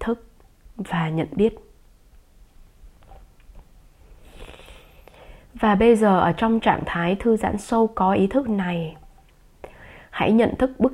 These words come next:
tranh trọn vẹn về bản thân mình. Bạn nhìn thấy mình bước vào ánh sáng của nhận thức. Ánh sáng bao bọc từng tế bào và đi vào bên trong các tế bào.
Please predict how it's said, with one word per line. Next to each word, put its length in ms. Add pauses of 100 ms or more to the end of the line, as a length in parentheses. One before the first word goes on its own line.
tranh 260
trọn 340
vẹn 280
về 160
bản 260
thân 280
mình. 240 (2250)
Bạn 220
nhìn 160
thấy 160
mình 380
bước 180
vào 120
ánh 260
sáng 400
của 140
nhận 280
thức. 260 (1300)
Ánh 220
sáng 320
bao 180
bọc 280
từng 200
tế 220
bào 460
và 100
đi 160
vào 300
bên 280
trong 260
các 200
tế 160
bào. 340